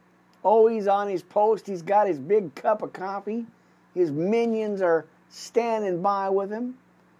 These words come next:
and they're ready to, they're, they're ready to pounce. Well, we've got the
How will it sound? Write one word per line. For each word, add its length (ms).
and 140
they're 100
ready 320
to, 160
they're, 200
they're 240
ready 240
to 80
pounce. 600
Well, 400
we've 380
got 400
the 320